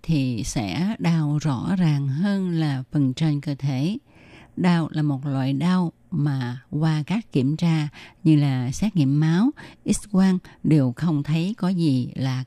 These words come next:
cả. Do đó mới có ý nghĩ là coi việc trẻ đau có liên quan đến sự tăng trưởng của cơ thể. Mặt khác, trên thực tế, không phải tất cả mọi trẻ đều có hiện tượng như vậy.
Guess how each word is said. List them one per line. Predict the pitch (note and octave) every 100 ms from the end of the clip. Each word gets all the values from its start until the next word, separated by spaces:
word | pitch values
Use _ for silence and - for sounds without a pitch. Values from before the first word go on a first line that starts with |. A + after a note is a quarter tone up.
| -
cả. | C#3+ D3 A3 - - _ _ _
Do | -
đó | F3+ F3 F3+ C4 -
mới | F3+ G#3
có | A3
ý | - A3
nghĩ | G3 C#3 D3 G#3 -
là | D3+ D3+ C#3 C3+
coi | F3+ E3
việc | D3+ D3 -
trẻ | E3 D3+
đau | F3+ F3 D#3
có | F3
liên | G3+ F3
quan | D#3+ D3+ C#3+
đến | D3 F3+
sự | A#3 - C#3+ B2+
tăng | - D#3
trưởng | D3 C3 C#3
của | D3+ C#3+
cơ | D3+ D#3
thể. | D3 C#3+ D#3 B3 - - - -
Mặt | F3
khác, | F3 B3 -
trên | G3
thực | D#3 C3
tế, | D#3 F3 B3+ - - -
không | - G3
phải | E3+ C#3+
tất | D3+ C4+ -
cả | D3
mọi | D#3+ C#3+
trẻ | C#3+ E3 C3+ D3+ A#3 -
đều | D3+ C3+
có | C3 D#3 E3+
hiện | A3 F#3+ C#3+
tượng | C#3 D3 B2+ C#3
như | D#3
vậy. | C#3+ D3+ C#3+